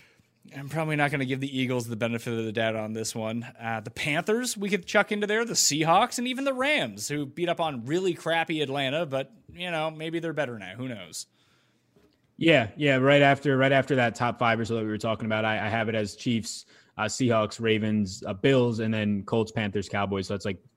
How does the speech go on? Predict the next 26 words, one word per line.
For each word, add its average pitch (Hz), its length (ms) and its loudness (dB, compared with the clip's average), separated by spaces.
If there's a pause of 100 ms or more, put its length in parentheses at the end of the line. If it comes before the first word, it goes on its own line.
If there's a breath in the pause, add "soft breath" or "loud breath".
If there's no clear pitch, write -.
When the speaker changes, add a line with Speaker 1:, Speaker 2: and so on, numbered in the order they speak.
Speaker 2:
fielding 104 400 0
out 95 200 -2
a 87 40 -6
top 101 240 -8
eleven 98 260 -2
or 95 100 -4
twelve, 98 300 -4
whatever 101 220 -2
it 98 80 -4
comes 101 200 -6
down 98 200 -2
to. 98 220 -4 (320 loud breath)
I 147 60 4
think 220 100 8
the 185 80 6
Bills, 156 320 10
yeah, 151 180 6
they, 113 400 0
like 110 140 0
we 117 80 2
talked 143 240 4
about 127 180 4
it 117 140 4
in 107 220 -2
previous 123 360 2
weeks, 110 320 0